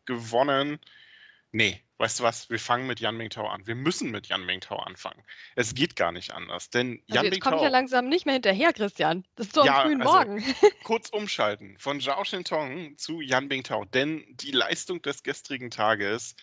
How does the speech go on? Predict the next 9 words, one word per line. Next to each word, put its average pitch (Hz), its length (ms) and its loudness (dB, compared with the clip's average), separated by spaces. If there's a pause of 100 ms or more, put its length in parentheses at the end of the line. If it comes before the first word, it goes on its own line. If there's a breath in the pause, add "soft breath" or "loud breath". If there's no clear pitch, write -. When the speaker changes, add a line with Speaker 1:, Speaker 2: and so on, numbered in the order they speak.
(220 soft breath)
Speaker 1:
lässt 135 340 0
sich 131 240 -8
eigentlich 120 720 -2
mit 120 320 -12
einem 110 380 -2
Wort 107 200 -4
zusammenfassen. 101 800 -6
Wahnsinns 117 760 0
Yan. 104 480 0